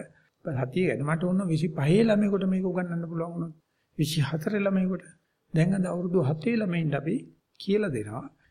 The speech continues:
ඒ ළමයි ළඟ කිසිම ලැජ්ජාවක් නැහැ. කෙලින්ම කියනවා, "මෙන්න ස්වාමීන් වහන්සේ, හරියට කුණු වෙච්ච පොල් ගෙඩියක් ගලේ ගැහුවා වගේ මෙච්චරයි තත්ත්වය." මොකද ඒ ළමයින්ට ඔය කෝල ගති නෑ. මොකද තාම අර මේ ලැජ්ජ බය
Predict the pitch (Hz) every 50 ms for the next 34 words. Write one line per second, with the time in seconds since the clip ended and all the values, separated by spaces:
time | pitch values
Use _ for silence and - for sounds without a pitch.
0 | _ _ _ - 160 160 147 135 135 131 139 135 131 127 131 127 131 131 131 -
1 | 147 131 - 196 208 247 226 185 143 123 - 123 110 113 110 117 113 - - 131
2 | 127 147 226 285 - - _ _ _ _ _ _ _ _ - 202 190 196 220 233
3 | 269 285 285 247 214 208 202 196 208 233 226 208 202 196 190 175 180 175 165 156
4 | 160 156 151 151 165 185 160 - - 269 277 269 214 - _ _ _ _ _ _
5 | - - 165 170 151 151 156 156 156 156 156 160 156 156 - 156 156 151 156 156
6 | 151 151 147 143 143 143 135 147 143 135 135 147 156 147 147 156 180 277 381 -
7 | - - _ _ _ _ _ _ _ 254 247 247 247 - 339 320 277 262 - -
8 | 117 - - - 90 - _ _ _ _ _ _ _ - 220 202 202 180 170 175
9 | 180 196 196 202 214 214 208 202 196 226 190 180 175 - - 175 180 180 170 151
10 | 143 127 127 117 117 117 117 120 123 135 131 - - 131 123 135 143 151 151 135
11 | - - - _ _ _ _ _ _ _ - 135 127 120 110 104 107 113 113 113
12 | 117 120 110 107 117 117 117 123 131 - - _ _ _ _ _ _ - - 135
13 | 135 127 160 147 151 151 151